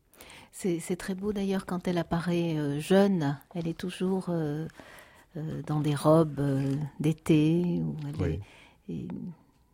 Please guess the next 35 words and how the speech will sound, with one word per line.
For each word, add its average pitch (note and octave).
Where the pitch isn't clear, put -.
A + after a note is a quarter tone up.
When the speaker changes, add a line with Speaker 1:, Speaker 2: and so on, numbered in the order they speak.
Speaker 1:
la, D#3+
il F3
y F#3
a F3+
toujours B3+
une G3+
alternance F3+
comme F3
ça E3
entre D#3
l'ombre E3+
et D3+
la D3+
lumière, D#3
entre -
le, C#3
c'est -
peut-être -
ça F3
aussi, F3
l'écart, F3
on E3
peut E3
dire, E3+
qui -
s'écrit F#3
C F3
A E3
R D#3
D E3
S F3
ou F3+
C F3+
A E3+
R D#3+